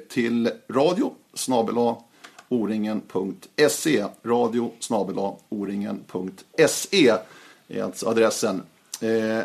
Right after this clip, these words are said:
ni hittar oss också på Twitter, förresten, på radio understreck O-ringen. Sök på Radio O-ringen bara på Twitter, så hittar ni oss där. Där kommer vi också lägga ut information när programmen är publicerade och annat. Jo, det här, eh, lycka till, förresten.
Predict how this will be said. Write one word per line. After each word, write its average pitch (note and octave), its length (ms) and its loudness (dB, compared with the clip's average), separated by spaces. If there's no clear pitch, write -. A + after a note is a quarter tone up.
ni C#3 120 4
hittar D3+ 240 4
oss D3+ 120 4
också D#3 240 0
på D3+ 500 0
Twitter, D3+ 280 0
förresten, A2 540 2
på A2+ 400 0
radio A2+ 680 2
understreck G#2+ 460 -2
O-ringen. C#3 600 4
Sök D#3+ 220 8
på D3 60 4
Radio A#2+ 180 6
O-ringen A2 260 0
bara G2 140 0
på A2 100 -8
Twitter, G2+ 240 -4
så A2 100 -6
hittar G#2+ 180 -6
ni G2+ 60 -4
oss F#2+ 120 -8
där. G2 200 -2
Där A2 120 -2
kommer G2+ 180 -4
vi - 20 -12
också - 120 -6
lägga G#2+ 160 0
ut F#2+ 80 -6
information F#2+ 420 -2
när F#2+ 180 -4
programmen G2 560 -2
är G2 160 -4
publicerade F#2+ 580 -4
och G2 240 -8
annat. F#2+ 520 -6
Jo, D#3+ 300 4
det D#3+ 100 6
här, D#3+ 340 8
eh, D3 100 6
lycka E3 220 6
till, E3 180 4
förresten. F#2+ 400 -2